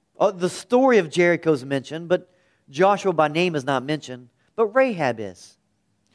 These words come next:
Rahab is one of sixteen people mentioned by name in that book. Isn't that incredible? So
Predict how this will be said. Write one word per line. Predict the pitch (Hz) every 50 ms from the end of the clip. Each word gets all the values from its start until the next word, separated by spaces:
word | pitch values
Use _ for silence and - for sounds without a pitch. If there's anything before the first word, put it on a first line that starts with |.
| _ _ _ _ _ _ _ _ _
Rahab | - 147 160 226 240 247 214 196 190 175 160
is | 156 135
one | 135 156 180 196 190
of | 165 -
sixteen | - - - 208 214 - - - - 214 214 208
people | 185 - 202 190 165 156 143
mentioned | 143 160 180 170 - 170 165 156
by | 156 147
name | 143 143 139 127 117 110 104 107 104 _ _ _ _ _ _ _ _ _ _ _ _ _ _ _ _ _ _ _ _ _
in | - 156 147 143
that | 147 139 127 135
book. | 139 131 110 101 _ _ _ _ _
Isn't | _ -
that | 220
incredible? | 175 - - - 196 196 202 208 196 196 - 185 _ _ _ _ _ _ _ _ _ _ _ _ _ _ _ _ _ _ _ _ _ _ _ _ _ _ _ _ _ _ _ _ _ _
So | - - 220 208 202